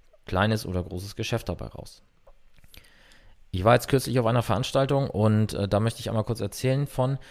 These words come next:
dort, dort hatte ich ein Gespräch mit einem, ja, sehr erfolgreichen Makler im Bereich, äh, Kapitalanlage. Und, ähm,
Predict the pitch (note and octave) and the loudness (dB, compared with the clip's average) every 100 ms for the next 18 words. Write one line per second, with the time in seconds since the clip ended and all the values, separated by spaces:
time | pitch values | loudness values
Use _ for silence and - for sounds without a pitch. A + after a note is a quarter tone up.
0 | - - - G2+ A#2 - G#2+ G#2+ A#2 - | -20 -20 -4 -2 -2 2 2 2 -4 -4
1 | G#2+ - - A#2+ - A#2+ F#2+ A2 G#2+ G#2 | -6 -8 -8 -8 -6 -6 -4 -2 -2 -4
2 | G2+ - G#2 F#2+ A2 A#2+ - A2+ G#2+ G2+ | -8 -8 -2 0 0 -2 -2 -2 -4 -2
3 | G2+ - G2+ G2 G2+ - - F#2 F#2 - | -4 -2 -4 -2 -4 -6 -10 -10 -10 -8
4 | G2+ B2+ A#2+ F#2+ F#2+ C3+ C#3+ - - - | -4 0 0 0 0 -2 -4 -12 -20 -20
5 | - - G2+ G#2 G#2 G2+ G2 - - G2 | -20 -4 2 4 4 2 0 -4 -6 -2
6 | G2 G2 G2 F#2 | -2 -2 -2 -4